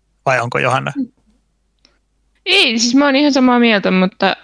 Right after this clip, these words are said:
Speaker 2: no, sitäkin nyt sitten tota ongelmaa taas romuttaa se, että jos Project X Cloud saadaan oikeasti toimia, siis sehän oli superlupaava silloin, kun mä, mä kokeilin sitä, ja sit, että sä voisit sun jollain, tiedätkö,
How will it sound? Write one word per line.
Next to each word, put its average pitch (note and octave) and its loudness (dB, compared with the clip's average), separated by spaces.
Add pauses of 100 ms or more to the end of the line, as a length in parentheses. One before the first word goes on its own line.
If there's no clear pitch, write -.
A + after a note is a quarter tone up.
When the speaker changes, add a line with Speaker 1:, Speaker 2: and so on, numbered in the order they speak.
(340)
Speaker 2:
no, G#3 4 (560)
sitäkin G3 -4
nyt G#3 0
sitten G#3 0 (140)
tota F#3+ 0 (360)
ongelmaa F3+ 0 (260)
taas F#3 -4 (140)
romuttaa F#3 -2
se, G#3 -2
että - -4
jos - -4
Project - -4 (100)
X - -6
Cloud G3 -2
saadaan G#3+ 0
oikeasti G#3 -2
toimia, G#3 0
siis - -6
sehän G3+ 0
oli F#3+ 0
superlupaava G3+ -2
silloin, G#3+ 0
kun G#3 2
mä, G#3+ 2 (340)
mä G#3 0
kokeilin G#3+ -2
sitä, A#3 2
ja - -2
sit, G#3+ -6
että A3 -8
sä G3+ -4
voisit G3 -2
sun G#3 -2
jollain, - -2 (480)
tiedätkö, - -4